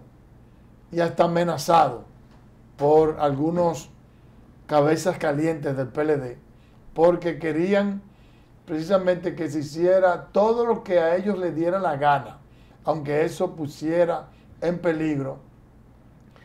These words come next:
la gobernabilidad y la institucionalidad de nuestro país. Así que sí, eh, nosotros coincidimos contigo en que de manera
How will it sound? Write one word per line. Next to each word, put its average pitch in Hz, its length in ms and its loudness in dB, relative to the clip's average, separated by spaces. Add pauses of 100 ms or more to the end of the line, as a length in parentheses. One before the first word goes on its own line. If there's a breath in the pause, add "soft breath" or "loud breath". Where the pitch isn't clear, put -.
(140 soft breath)
la 151 180 2
gobernabilidad 156 1040 -2 (320 soft breath)
y 139 80 -6
la 143 260 -2
institucionalidad 135 1120 -6
de 135 80 -6
nuestro 135 420 -8
país. - 420 -20 (440 soft breath)
Así 147 320 -4
que 170 160 2
sí, 160 440 2 (720 soft breath)
eh, 143 440 0
nosotros 151 760 0 (1200 soft breath)
coincidimos 180 840 0
contigo 139 640 -4 (360)
en 135 140 -8
que 147 100 0
de 147 120 0
manera 156 540 -2